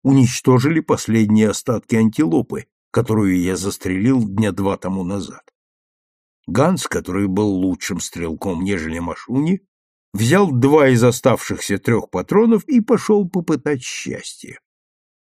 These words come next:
Я сам был настолько слаб, что не мог идти.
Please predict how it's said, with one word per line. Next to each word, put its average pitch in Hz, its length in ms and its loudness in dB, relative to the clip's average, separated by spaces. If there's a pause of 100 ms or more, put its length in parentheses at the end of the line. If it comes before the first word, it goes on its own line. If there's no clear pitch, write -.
(140)
Я 120 140 -2
сам 143 280 0
был 101 180 0
настолько 113 520 -4
слаб, 160 400 -4
что - 180 -6
не 127 140 4
мог - 320 -2
идти. - 540 -20